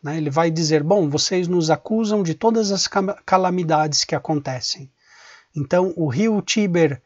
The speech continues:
encheu demais, culpa dos cristãos. É, não tá chovendo, temos um tempo de seca, culpa dos cristãos.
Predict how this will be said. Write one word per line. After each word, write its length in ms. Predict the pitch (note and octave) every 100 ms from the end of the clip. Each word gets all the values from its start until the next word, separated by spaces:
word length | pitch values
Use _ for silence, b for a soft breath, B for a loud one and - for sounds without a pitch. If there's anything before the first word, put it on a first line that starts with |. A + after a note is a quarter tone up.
| -
encheu 460 | D#3+ - G#3 G#3
demais, 560 | E3 F3 A#3 G3 C#3+ -
culpa 400 | - E3+ E3+ E3
dos 200 | D#3 -
cristãos. 720 | D#3+ D3+ - C3+ A#2+ - - b b b b -
É, 500 | D3+ D3+ D3 C#3+ C#3 C#3+ _
não 300 | F3 E3+ G#3+ A3 - -
tá 120 | G3
chovendo, 640 | - F#3 E3 A3+ G#3+ D#3
temos 300 | C#3 F3+ G3
um 180 | F3+ E3+
tempo 340 | E3 F#3 E3+
de 80 | D3+
seca, 560 | C#3+ - A#3+ A#3+ D3+ - b b
culpa 420 | - E3+ D#3 F3+ E3
dos 200 | E3 -
cristãos. 800 | D3+ D3 - C3+ B2 - -